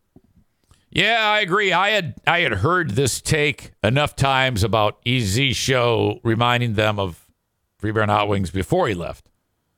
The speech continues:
So I heard that enough that I gave his show an honest listen." And I'm reading that and I'm thinking, "Okay, maybe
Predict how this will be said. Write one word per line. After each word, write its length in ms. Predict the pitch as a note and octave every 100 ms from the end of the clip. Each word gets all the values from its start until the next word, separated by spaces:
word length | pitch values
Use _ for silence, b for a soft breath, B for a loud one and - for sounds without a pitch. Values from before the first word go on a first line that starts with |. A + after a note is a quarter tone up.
| _ _ _ _ _ _ _ _ _ _ _ _ _
So 460 | - A2+ G2+ G2 _ _ G#2+
I 80 | A2
heard 180 | F3+
that 160 | E3 D3+
enough 300 | C#3 D3+ B2
that 120 | A#2+
I 120 | B2
gave 340 | G2 C3 C#3+ G2+
his 140 | A#2
show 400 | - C#3+ C3 A2+
an 80 | G#2+
honest 360 | G#2+ A2 - G#2
listen." 360 | E2 - - B B B
And 140 | G2+
I'm 100 | G#2
reading 300 | A#2 C#3 C#3
that 100 | A2
and 80 | G#2+
I'm 80 | G2
thinking, 240 | F#2+ F2+
"Okay, 420 | G2+ - G2 C2+ b b b
maybe 760 | - B2+ F3 G3 F3 E3 D#3+ -